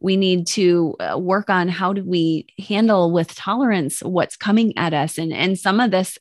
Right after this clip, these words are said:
we do with things or people or addictions that aren't helpful. And so when you get to this place in your marriage, it's really like saying,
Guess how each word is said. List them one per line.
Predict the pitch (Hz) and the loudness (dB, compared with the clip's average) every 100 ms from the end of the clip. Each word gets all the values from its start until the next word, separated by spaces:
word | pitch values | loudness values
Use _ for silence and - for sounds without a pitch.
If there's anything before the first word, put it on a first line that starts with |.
| _ | _
we | 180 185 | -4 -2
do | 170 226 254 214 202 | 2 2 4 4 0
with | 196 175 180 - _ - | 0 0 0 -4 _ -2
things | 185 202 - | 0 0 0
or | 185 | -2
people | 180 - 208 208 185 - | -2 -6 -2 0 0 0
or | 190 175 | -2 0
addictions | 175 202 - 190 185 | -2 -6 -4 -2 0
that | 165 - - - - - | -2 -4 -12 -20 -4 2
aren't | - 190 | 2 2
helpful. | 196 - - 180 | -4 -4 0 0
And | - 185 | 2 0
so | 196 180 | 0 0
when | 180 180 | 0 0
you | |
get | 180 - | -2 -4
to | - 180 | -6 -4
this | 175 - | -4 -6
place | - 185 180 | -2 -2 0
in | 185 | 0
your | 175 | 0
marriage, | 170 180 220 185 - | 2 2 2 0 -2
it's | 175 - | -6 -2
really | 185 190 | -2 0
like | 175 165 - | 0 -2 -4
saying, | 180 165 | -2 -2